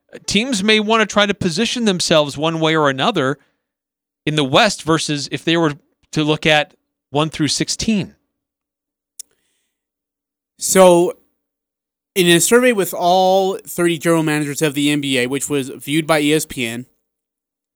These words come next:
Speaker 2: sixteen said they would prefer the league come back with just the typical sixteen playoff teams, with the teams and seedings based on the standings when the season was suspended on March twelfth.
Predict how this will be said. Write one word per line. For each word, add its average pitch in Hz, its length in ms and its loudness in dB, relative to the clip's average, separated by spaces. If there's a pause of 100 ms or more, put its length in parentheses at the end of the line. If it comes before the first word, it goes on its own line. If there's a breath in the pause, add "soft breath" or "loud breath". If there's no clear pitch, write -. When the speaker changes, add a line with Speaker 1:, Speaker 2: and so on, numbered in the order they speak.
(420)
Speaker 2:
sixteen 220 600 2
said 185 240 0
they 180 80 4
would 175 160 2
prefer 175 260 -2
the 160 100 0
league 156 220 2
come 156 160 -4
back 160 240 2
with 156 140 -4
just - 200 -4
the 143 60 -10
typical 156 460 -4
sixteen 143 420 -4
playoff 135 300 -2
teams, 104 420 -12 (560)
with 151 160 -2
the 151 100 -4
teams 196 320 -2
and 208 140 -6
seedings 175 320 -4
based 165 380 0
on 175 80 -4
the 190 80 -4
standings 147 480 -4
when 143 100 -4
the 147 80 -2
season 147 320 -6
was 143 140 -6
suspended 139 400 -6
on 147 180 -2
March 127 320 -6
twelfth. 185 440 0